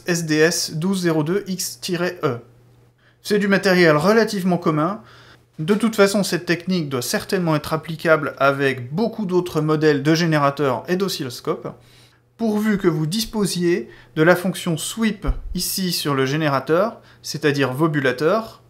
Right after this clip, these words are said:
qui permet de balayer des fréquences. Et ça aide, mais c'est pas indispensable, sur l'oscilloscope,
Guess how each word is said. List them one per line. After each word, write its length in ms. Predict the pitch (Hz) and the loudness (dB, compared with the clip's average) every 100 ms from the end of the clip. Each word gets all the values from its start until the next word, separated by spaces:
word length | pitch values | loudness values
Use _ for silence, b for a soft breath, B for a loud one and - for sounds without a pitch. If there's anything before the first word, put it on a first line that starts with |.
| _ - | _ -8
qui 140 | 175 | -2
permet 340 | 170 156 185 | 2 4 2
de 140 | 190 151 | 2 2
balayer 640 | 143 165 156 156 156 139 | 4 6 4 2 0 -2
des 200 | - 156 | -4 -6
fréquences. 600 | 160 123 139 190 220 - - B B B B B _ | -4 -8 -6 -6 -8 -12 -18 B B B B B _
Et 320 | - 170 165 - | -2 0 0 -2
ça 420 | - - 196 208 | -2 4 6 6
aide, 220 | 185 143 | 4 2
mais 140 | 143 | -2
c'est 200 | 135 147 | -2 -2
pas 160 | - 233 | 4 4
indispensable, 840 | 190 180 - 165 - 156 208 139 - | 4 -2 -4 -4 2 2 4 0 -6
sur 420 | - - 220 202 | -10 -4 -2 0
l'oscilloscope, 800 | 185 175 175 143 - 180 208 | 0 0 0 -2 -2 -2 -2